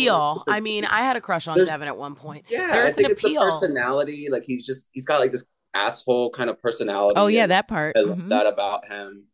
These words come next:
Speaker 3: That's so funny.
Speaker 2: So, yeah, I thought of all the guys in the house, Devin and then Darrell, 'cause Darrell's just so cool and, like,
Speaker 3: Darrell's
Speaker 2: confident in
Speaker 3: hilarious.
Speaker 2: himself.
Speaker 3: Yeah.
Speaker 2: Like,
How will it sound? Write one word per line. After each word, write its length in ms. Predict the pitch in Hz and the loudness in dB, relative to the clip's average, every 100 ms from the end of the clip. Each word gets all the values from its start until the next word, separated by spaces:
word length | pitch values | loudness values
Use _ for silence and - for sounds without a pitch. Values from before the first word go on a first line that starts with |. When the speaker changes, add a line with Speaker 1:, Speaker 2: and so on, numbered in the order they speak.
| - | -10
Speaker 3:
That's 180 | 160 - | -10 -8
so 100 | 151 | -10
funny. 280 | 139 135 127 | -10 -12 -10
Speaker 2:
So, 120 | - | -4
yeah, 260 | 131 127 107 | 0 0 0
I 100 | 110 | -2
thought 420 | - 127 120 113 - _ _ | 0 2 2 2 -4 _ _
of 120 | 117 | -2
all 120 | 120 123 | 2 2
the 80 | 127 | 2
guys 220 | 117 117 | -2 -4
in 60 | |
the 60 | 117 | -8
house, 160 | 113 - | -8 -2
Devin 320 | 117 127 143 | -2 0 -2
and 200 | 135 127 | 0 0
then 180 | 127 120 | 2 0
Darrell, 580 | 107 98 110 98 107 92 | -4 -4 -4 -2 -4 -6
'cause 140 | 107 | -10
Darrell's 300 | - 113 127 | -2 2 2
just 160 | - - | 0 -4
so 160 | 131 | -4
cool 380 | 123 - 113 113 | -4 -4 0 2
and, 80 | 110 | 4
like, 40 | 202 | 6
Speaker 3:
Darrell's 200 | 202 220 | 4 2
Speaker 2:
confident 260 | 349 233 | -4 0
in 60 | 135 | 0
Speaker 3:
hilarious. 240 | 131 131 135 135 | 0 -6 -6 0
Speaker 2:
himself. 180 | 135 135 - _ _ _ | 0 0 -4 _ _ _
Speaker 3:
Yeah. 400 | 151 147 139 135 - | -8 -4 -4 -4 0
Speaker 2:
Like, 240 | - 110 | 2 2